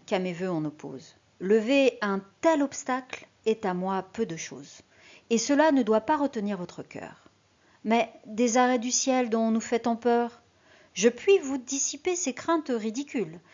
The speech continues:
madame, et je sais l'art de lever les scrupules. Le ciel défend de vrai certains contentements, mais on trouve avec lui des accommodements. Selon divers besoins, il est une science d'étendre les liens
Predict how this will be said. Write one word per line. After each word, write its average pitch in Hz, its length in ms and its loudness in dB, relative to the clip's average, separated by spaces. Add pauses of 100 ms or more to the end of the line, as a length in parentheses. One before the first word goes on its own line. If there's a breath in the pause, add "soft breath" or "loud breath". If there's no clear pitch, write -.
(120)
madame, 175 480 -2 (220 loud breath)
et 226 100 0
je 220 160 4
sais 226 260 2
l'art 214 580 0
de 175 160 -6
lever 175 300 -2
les 196 80 -4
scrupules. - 540 -16 (560 soft breath)
Le 214 80 4
ciel 262 400 2
défend 196 540 0
de 165 140 -8
vrai 160 440 -8
certains - 460 -10
contentements, 196 680 -6 (640 loud breath)
mais 277 480 6
on 269 120 4
trouve 381 180 4
avec 214 380 2
lui 311 280 -4
des 196 440 0
accommodements. 180 800 -8 (460 soft breath)
Selon 269 360 2
divers 226 320 0
besoins, 180 480 -6 (160)
il 208 140 -6
est 233 160 -2
une 202 140 -4
science 175 640 -10 (260 soft breath)
d'étendre 262 640 2
les 208 160 0
liens 240 260 -2